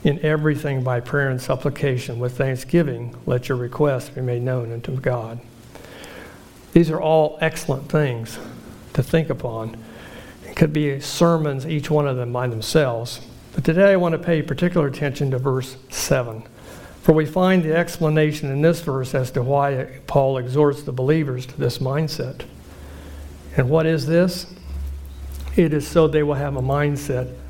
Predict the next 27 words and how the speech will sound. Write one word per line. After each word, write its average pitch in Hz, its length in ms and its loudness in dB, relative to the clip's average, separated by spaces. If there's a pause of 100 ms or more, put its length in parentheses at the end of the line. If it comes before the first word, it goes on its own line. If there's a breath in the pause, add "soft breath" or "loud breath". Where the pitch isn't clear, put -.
(140)
of - 140 -2
peace. - 440 -4 (1700 loud breath)
"And 139 140 2
the 131 60 -6
peace 190 300 0
of 160 120 0
God, 117 480 -2 (1160 loud breath)
which - 200 -2
passeth 135 420 -2
all 147 280 4
understanding, 120 600 -4
shall 117 220 -4
keep 165 340 0
your 139 140 -2
hearts 123 400 -2
and 127 200 -2
minds 117 600 -4 (180)
through 127 220 -2
Jesus 123 400 -6
Christ." 117 560 -6 (1400 loud breath)
The 151 80 8
result 175 520 4
of 147 280 0
rejoicing 156 800 2
in 151 140 -2
the 135 80 -4
Lord 160 460 4